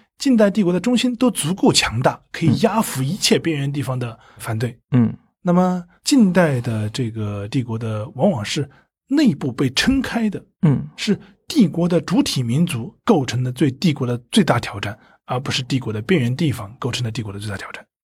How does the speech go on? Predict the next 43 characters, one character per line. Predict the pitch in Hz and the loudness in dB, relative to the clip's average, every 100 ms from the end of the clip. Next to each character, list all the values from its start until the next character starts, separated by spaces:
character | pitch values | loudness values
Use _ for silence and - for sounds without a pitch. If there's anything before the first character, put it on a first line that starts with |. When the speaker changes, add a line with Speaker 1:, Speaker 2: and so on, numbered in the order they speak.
| _ | _
Speaker 2:
这 | - | -2
就 | 120 117 | 2 2
是 | 110 | 2
一 | 107 | 2
个 | 117 110 | 4 4
简 | 104 - 107 | 2 2 2
明 | 101 131 | 2 0
扼 | 143 | 2
要 | 127 | 2
的 | 107 | 0
结 | 98 107 | 0 -4
论。 | 95 95 _ | -6 -8 _
Speaker 1:
对 | - 135 | -10 -10
的。 | 104 _ _ - | -10 _ _ 0
Speaker 2:
那 | 165 160 _ _ _ | 0 0 _ _ _
比 | 117 | 0
如 | 110 | 0
说， | 113 139 139 143 | 2 4 4 2
那 | 156 143 131 117 110 | 2 4 4 4 2
你 | 104 101 | 0 -2
这 | 98 | 0
样 | 175 170 | 2 2
一 | |
个 | 135 | 0
结 | 110 107 | 0 0
论， | 110 110 | 2 0
到 | 110 127 | 2 0
你 | 107 | 0
接 | 95 | 0
下 | 127 | 0
来 | 110 104 | 2 2
要 | 110 113 | 2 2
写 | 113 110 | 0 -2
的 | 92 | -2
那 | 110 | 0
本 | 110 98 | 0 0
书 | - | 0
里 | 110 | 0
面 | 98 95 | 0 -2
会 | 117 | 0
有 | 104 | 0
什 | 95 95 | -2 -6
么 | 95 98 98 | -4 -4 -6